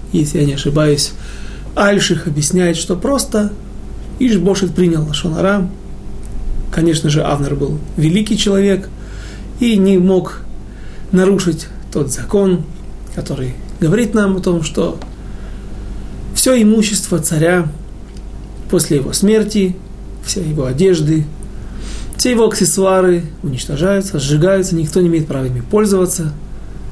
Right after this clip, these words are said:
Коню сбивают подковы и отпускают его пастись на поле, отправляют его на заслуженную пенсию, никто не имеет права ездить на коне. А если остались вдовы царя, то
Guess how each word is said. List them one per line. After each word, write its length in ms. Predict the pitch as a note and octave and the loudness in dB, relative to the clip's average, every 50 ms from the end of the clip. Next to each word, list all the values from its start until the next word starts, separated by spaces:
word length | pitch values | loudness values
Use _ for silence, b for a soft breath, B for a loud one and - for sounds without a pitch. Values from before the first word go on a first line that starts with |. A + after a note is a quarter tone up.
| - - - - - - - | -10 -10 -10 -12 -10 -8 -4
Коню 320 | - - G#3 A3 C4 C#4 B3 | 2 2 4 4 6 4 4
сбивают 440 | G3 F3 F3+ F3 F3 E3 D3+ D3 | 4 4 4 4 4 2 2 0
подковы 460 | D3+ C#3 - - - E3+ D#3 C#3 C#3 C#3+ | 0 -4 -4 0 0 0 0 0 -2 -2
и 280 | D3+ D3+ D3+ C#3+ - - - - - - - - - - | 0 0 0 0 -2 -6 -10 -10 -10 -8 -8 -8 -6 -2
отпускают 600 | - D#3 D3+ - D3+ C#3+ - - D3 C#3+ C3 B2+ | -2 -2 0 0 0 0 0 0 -2 -2 -2 -2
его 200 | C#3+ C3+ C3+ C3 | -2 -2 -2 -2
пастись 420 | B2+ B2+ C#3 - - - C#3+ - - | -2 -2 -4 -4 -2 -2 -2 -2 0
на 100 | E3 E3+ | -2 -2
поле, 420 | E3+ - A#3+ A3+ A3 G#3 G3+ G3 G3 - - - | 0 2 2 4 2 2 0 -2 -4 -6 -6 -4
отправляют 500 | G#3+ G#3+ G#3+ - A#3 A#3+ C4 B3 G3 F3 | -4 -4 -2 0 2 2 4 4 4 4
его 160 | F3+ E3+ F3 | 4 4 4
на 140 | E3+ E3+ D#3+ | 4 4 2
заслуженную 540 | D3 D3+ D3 D3+ A3 G3 D#3 D#3 D#3 D#3 D3 | 2 0 0 2 0 2 2 2 2 0 0
пенсию, 600 | D3+ A#3 A3+ A3 G#3+ G3+ - G#3+ G3 F#3 F#3 F#3+ | 0 0 2 2 2 2 2 2 2 2 2 4
никто 380 | G#3+ F#3+ E3 D#3 - - F#3+ F#3 | 2 2 2 0 0 2 4 4
не 140 | F3 F3 | 4 4
имеет 240 | E3 E3 D#3 D3+ D3 | 4 4 2 0 0
права 200 | - D#3+ D3+ C#3 | -2 -4 -2 -2
ездить 340 | C3+ C3 B2+ A#2+ A#2+ A#2+ - | 0 -2 -2 -2 -4 -4 -6
на 80 | D3+ B2+ | -8 -6
коне. 400 | - - E3+ G3 A3 A3 G#3+ G#3+ B B B B B B B B B B B B B B B B B - - - - - - | -2 0 2 2 2 0 0 -4 B B B B B B B B B B B B B B B B B -10 -10 -10 -10 -8 -4
А 120 | - D#3 D#3 | 0 2 4
если 280 | F3+ G#3 F#3+ G3 F#3 | 4 4 2 2 0
остались 380 | D#3 - - F#3 E3+ D#3 C#3+ D3 | -2 0 0 0 0 2 0 -2
вдовы 520 | C3+ C3+ C3+ F#3 F#3 E3+ D3 C3+ B2+ A#2+ - - - - - - - - - - - - - - - - - - - - - - - - - | -2 0 2 2 4 4 2 -2 -6 -8 -10 -12 -14 -14 -14 -14 -14 -12 -12 -12 -12 -12 -12 -12 -12 -12 -12 -10 -10 -10 -10 -10 -10 -6 -4
царя, 420 | - E3+ E3 G3+ A#3 C4+ A3+ G3+ G3 - - | -2 0 2 2 2 2 0 -2 -4 -6 -4
то 240 | - G3+ - - - | -4 -4 -4 -4 -8